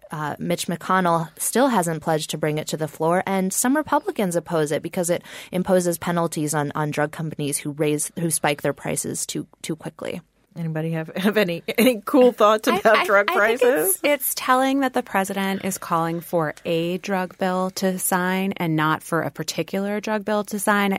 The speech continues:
Speaker 3: You may recall there was sort of a similar dynamic, uh, when they were trying to repeal and replace the Affordable Care Act, where,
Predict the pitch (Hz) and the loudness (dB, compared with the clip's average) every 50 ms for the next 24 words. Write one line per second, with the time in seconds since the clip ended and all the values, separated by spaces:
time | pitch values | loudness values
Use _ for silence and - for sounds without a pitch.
0 | - - - 196 214 208 214 214 220 208 202 202 - 214 208 196 190 175 175 175 | -2 -2 0 2 2 4 4 4 6 4 4 4 6 4 6 6 6 4 4 2
1 | 175 - - - - - - - - - 220 214 196 202 202 - 214 202 202 202 | 2 -2 -8 -14 -20 -20 -18 -14 -6 -4 -4 0 0 0 0 0 0 0 0 0
2 | 202 202 196 190 180 180 165 156 147 143 156 160 - - - - 180 165 160 151 | -2 -2 -2 -2 -2 0 0 0 -2 -2 -4 -6 -6 -8 -8 -4 0 0 0 0
3 | 160 160 156 147 143 151 - - 160 151 151 147 147 139 - - 151 156 151 147 | 0 0 -2 -2 -2 -6 -6 -4 -4 -4 -4 -4 -6 -8 -6 -4 -2 -2 -2 -2
4 | 143 143 - 160 156 - - 170 160 160 - - 233 233 233 220 233 226 - 285 | -4 -6 -4 -4 -4 -4 -2 -2 -4 -2 -2 0 0 2 2 0 0 -2 0 0
5 | 269 262 240 214 208 - - 196 190 185 185 185 | 2 4 4 2 2 0 0 2 2 4 2 2